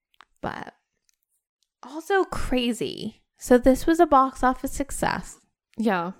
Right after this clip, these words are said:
Speaker 1: But it was panned critically.
Speaker 2: Critically, yes. But Ebert gave it a good review. A lot of critics didn't.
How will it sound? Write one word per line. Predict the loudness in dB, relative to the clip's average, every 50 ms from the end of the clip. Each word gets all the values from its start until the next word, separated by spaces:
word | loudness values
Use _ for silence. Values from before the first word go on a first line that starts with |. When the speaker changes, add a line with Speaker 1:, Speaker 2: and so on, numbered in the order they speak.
| _ _ _ _ _ _ 2
Speaker 1:
But | 4 4 4 2
it | 0 -2
was | -2 2
panned | 4 4 4 4 2 -4 -10 -16 _ -20 -20 _ _ _ _ _ _ _ _ _ _ _ _ _
critically. | -2 0 0 0 0 -4 -10 -12 -10 -2
Speaker 2:
Critically, | 0 2 2 2 0 0 -2 -2 -2 0
yes. | 0 -2 -2 -2 -4 -8 -12 -20 -20 _ _ _ _
But | 2 2
Ebert | 4 2 0 2 4 4 4 4 4 2
gave | 2 2 2 2 2
it | 0
a | -2
good | -2 -4 -4
review. | -4 -6 -8 -8 -8 -10 -4 2
A | 6
lot | 6 6 6 6
of | 4
critics | 2 2 2 2 2 0 -4 -4
didn't. | -2 0 0 -2 -4 -6 -10